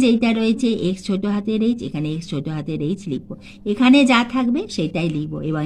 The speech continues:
এখানে লিখে দেবো আমরা স্ত্রী গ্যামেট। এবার আমাদের কি করতে হবে? একটা পুং গ্যামেট, একটা স্ত্রী গ্যামেট, এইভাবে আমরা করব। প্রথমে এইটা ধরি,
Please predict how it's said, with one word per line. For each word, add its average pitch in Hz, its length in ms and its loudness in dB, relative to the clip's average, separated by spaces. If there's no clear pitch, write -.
এখানে 165 240 -2
লিখে 220 280 4
দেবো 254 160 6
আমরা 202 180 2
স্ত্রী 220 280 4
গ্যামেট। 143 320 -4
এবার 285 180 6
আমাদের 269 320 6
কি 277 160 6
করতে 254 300 2
হবে? 269 200 2
একটা 269 200 0
পুং 262 140 8
গ্যামেট, 262 280 6
একটা 180 260 -4
স্ত্রী 208 300 0
গ্যামেট, 240 280 6
এইভাবে 185 300 0
আমরা 180 160 4
করব। 143 200 -4
প্রথমে 233 360 6
এইটা 226 180 0
ধরি, 240 260 6